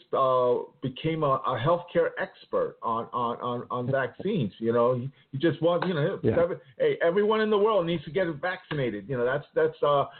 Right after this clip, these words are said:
Speaker 1: and we'll be able to go back to our normal routine. And I think a lot of, he's getting a pushback from, not just from people in the U S, which, by the way, it was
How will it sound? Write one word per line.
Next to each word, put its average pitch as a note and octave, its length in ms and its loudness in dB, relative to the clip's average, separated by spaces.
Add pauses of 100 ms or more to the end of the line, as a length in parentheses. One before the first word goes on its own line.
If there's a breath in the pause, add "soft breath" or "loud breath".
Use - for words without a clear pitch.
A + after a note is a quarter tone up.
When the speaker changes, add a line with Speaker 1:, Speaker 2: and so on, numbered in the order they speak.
(140 loud breath)
Speaker 1:
and B2+ 100 0
we'll C#3+ 240 4
be D3 240 -2
able E3+ 260 0
to C#3 180 -4
go D3 200 2
back F#3 460 0
to D#3+ 240 2
our D3+ 180 4
normal E3+ 380 2
routine. D#3+ 500 -4 (600 soft breath)
And C3+ 120 2
I C3 220 2
think F3+ 140 -4
a D3+ 80 2
lot B2+ 340 4
of, D3+ 140 -4 (320)
he's B2+ 200 -6
getting D#3+ 240 0
a C#3+ 40 0
pushback D3+ 520 -2
from, A#2 240 -2
not F#3+ 220 -2
just F#4 180 -6
from A3 140 -4
people G3+ 260 0
in D3 80 2
the B2+ 80 0
U A#2+ 220 2
S, F#3 180 -2 (520 soft breath)
which, C#3+ 240 2
by D3 160 4
the C#3+ 100 4
way, F3 360 2
it C#3+ 120 2
was C3+ 240 2